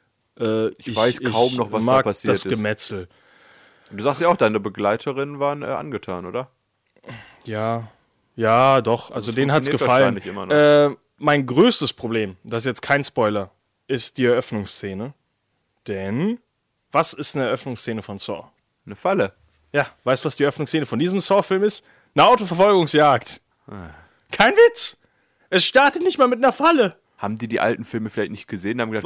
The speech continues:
Speaker 1: Weiß
Speaker 2: "Oh, was
Speaker 1: ich
Speaker 2: für einen
Speaker 1: nicht.
Speaker 2: coolen Twist wir uns ausgedacht
Speaker 1: Ich habe,
Speaker 2: haben"?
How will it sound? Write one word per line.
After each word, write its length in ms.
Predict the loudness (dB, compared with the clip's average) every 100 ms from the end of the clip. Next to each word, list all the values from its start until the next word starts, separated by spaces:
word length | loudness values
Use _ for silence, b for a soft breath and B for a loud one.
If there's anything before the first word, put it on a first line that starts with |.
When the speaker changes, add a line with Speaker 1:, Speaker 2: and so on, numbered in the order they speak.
| 2
Speaker 1:
Weiß 80 | 4
Speaker 2:
"Oh, 40 |
was 100 | 2
Speaker 1:
ich 80 | 0
Speaker 2:
für 80 | -2 0
einen 180 | 2 2
Speaker 1:
nicht. 40 | 6
Speaker 2:
coolen 240 | 8 8
Twist 340 | 4 -2 -2
wir 60 | -2
uns 60 | -2
ausgedacht 420 | -4 -4 -4 0
Speaker 1:
Ich 60 | 2
habe, 160 | 4
Speaker 2:
haben"? 120 | 2